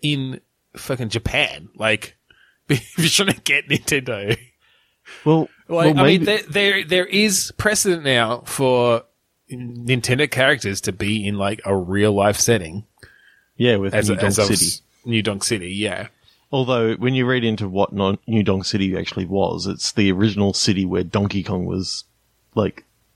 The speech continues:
Speaker 1: Yeah, yeah,
Speaker 2: took
Speaker 1: but
Speaker 2: place.
Speaker 1: that doesn't make sense still. Whatever. It's still weird.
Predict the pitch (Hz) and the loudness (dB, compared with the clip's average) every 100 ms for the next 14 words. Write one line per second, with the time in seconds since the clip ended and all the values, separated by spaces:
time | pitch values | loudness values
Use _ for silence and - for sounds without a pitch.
0 | _ _ _ _ - 190 196 196 196 196 | _ _ _ _ -14 -4 2 4 6 6
1 | 180 - - 90 98 120 156 - 185 - | 4 0 -4 -2 2 2 2 0 0 -2
2 | - _ - - 120 110 110 104 104 95 | -10 _ -20 -2 -2 0 -8 -6 -6 -6
3 | - - - - 95 101 - - 95 98 | -10 -8 -6 -4 -4 -4 -4 -4 -4 -4
4 | 101 101 - _ - 160 98 82 73 - | -4 -6 -10 _ -2 2 2 0 -4 -6
5 | - - _ 120 - - 175 143 - 92 | -14 -20 _ -6 -4 2 4 4 2 -4
6 | 76 65 | -4 -10